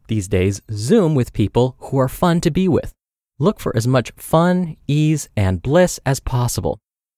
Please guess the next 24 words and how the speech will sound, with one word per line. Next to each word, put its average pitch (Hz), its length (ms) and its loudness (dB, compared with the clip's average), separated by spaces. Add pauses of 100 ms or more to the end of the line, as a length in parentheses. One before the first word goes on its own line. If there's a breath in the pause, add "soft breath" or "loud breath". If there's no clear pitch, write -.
(140)
Enjoy 135 420 2
the 185 100 -4
process 160 680 0 (280)
of 110 160 -2
becoming 135 520 0
your 104 100 2
best 90 320 -2
self. - 340 -4 (1000)
You 113 160 0
got 123 320 0
this. - 300 -10 (840)
Thoughts 180 420 0
are 139 100 2
powerful, 107 580 0 (400)
so 113 360 0 (160)
get 101 160 0
on 143 160 2
the 196 80 -2
track 170 420 0
of 95 100 0
a 95 80 0
mindset 131 540 0
of - 160 -8
positivity 180 760 -2